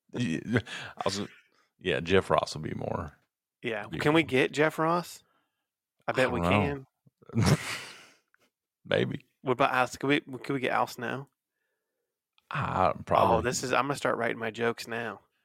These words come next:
Speaker 1: Let me tell you about this. I, this is what I'm gonna leave you with. I want you to ponder this until
Speaker 2: Can we
Speaker 1: next
Speaker 2: do,
Speaker 1: week.
Speaker 2: we definitely, I need, I'm gonna text Abby
Speaker 1: Text
Speaker 2: after
Speaker 1: her.
Speaker 2: this.
Speaker 1: So
Speaker 2: I wanna be, I wanna be on the dais. I always
Speaker 1: I'm
Speaker 2: wanna be on a dais.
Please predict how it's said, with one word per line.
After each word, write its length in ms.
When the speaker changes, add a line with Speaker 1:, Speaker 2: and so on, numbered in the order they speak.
Speaker 1:
Let 120
me 80
tell 140
you 80
about 240
this. 220
I, 120
this 180
is 40
what 80
I'm 60
gonna 100
leave 160
you 100
with. 160
I 60
want 180
you 60
to 60
ponder 460
this 280
until 180
Speaker 2:
Can 60
we 60
Speaker 1:
next 100
Speaker 2:
do, 80
Speaker 1:
week. 200
Speaker 2:
we 260
definitely, 400
I 40
need, 240
I'm 80
gonna 120
text 280
Abby 440
Speaker 1:
Text 280
Speaker 2:
after 120
Speaker 1:
her. 80
Speaker 2:
this. 220
Speaker 1:
So 420
Speaker 2:
I 40
wanna 120
be, 220
I 100
wanna 160
be 140
on 100
the 80
dais. 600
I 60
always 180
Speaker 1:
I'm 180
Speaker 2:
wanna 120
be 60
on 100
a 40
dais. 540